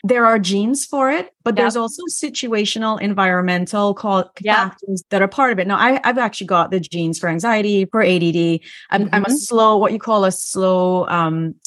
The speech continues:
Speaker 1: methylator. So
Speaker 2: Yeah.
Speaker 1: certain vitamins are very, so you can do all this sort of stuff with functional medicine as well. You can find out, like, well, what am I predisposed to? 'Cause I wanted to know, my grandfather had dementia.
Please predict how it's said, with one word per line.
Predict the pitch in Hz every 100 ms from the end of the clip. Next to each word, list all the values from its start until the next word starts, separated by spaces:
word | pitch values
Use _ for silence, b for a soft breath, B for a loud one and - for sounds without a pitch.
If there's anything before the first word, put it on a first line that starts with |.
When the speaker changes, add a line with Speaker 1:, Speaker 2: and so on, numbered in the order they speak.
| -
Speaker 1:
methylator. | 180 185 190 - 208 202 202 220 247 277
So | B B
Speaker 2:
Yeah. | 254 226 208
Speaker 1:
certain | 285 523 254
vitamins | 202 202 196 190 196 202
are | 185
very, | 190 180 180
so | 180 190 185
you | 180 208
can | 233
do | 202 226
all | 214
this | 190 180
sort | 185
of | 170
stuff | 175 170
with | 170
functional | 165 156 160
medicine | 156 147 - 160
as | 151
well. | 165 143
You | 160
can | - 160
find | 156 190 170 165
out, | 170 170 170
like, | 165 156 b b _
well, | 202
what | 185 220 294
am | 277
I | 214
predisposed | 190 202 170 160 - 165 170 -
to? |
'Cause | 160 208
I | 277
wanted | 330 262 220
to |
know, | 226
my | 180
grandfather | 196 233 214 208 175
had | 180 170
dementia. | 170 160 156 196